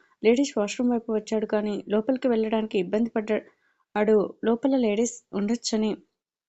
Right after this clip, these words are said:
ఇంతలో ఫోన్ రావడంతో లిఫ్ట్ చేసి "హలో" అన్నాడు. ఓ అన్నోన్ నెంబర్ రావడంతో, "సార్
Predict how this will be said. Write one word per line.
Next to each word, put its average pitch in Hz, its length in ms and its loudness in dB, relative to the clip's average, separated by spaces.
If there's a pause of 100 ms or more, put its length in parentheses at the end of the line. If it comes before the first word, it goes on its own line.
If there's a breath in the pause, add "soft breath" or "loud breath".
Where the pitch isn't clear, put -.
(200)
ఇంతలో 240 360 4
ఫోన్ 220 280 0
రావడంతో 233 400 0
లిఫ్ట్ 208 280 -4
చేసి 220 340 0
"హలో" 214 320 0
అన్నాడు. 220 400 0 (380)
ఓ 226 80 0 (300)
అన్నోన్ 233 320 2
నెంబర్ 226 300 2
రావడంతో, 214 520 0 (580 soft breath)
"సార్ 233 220 2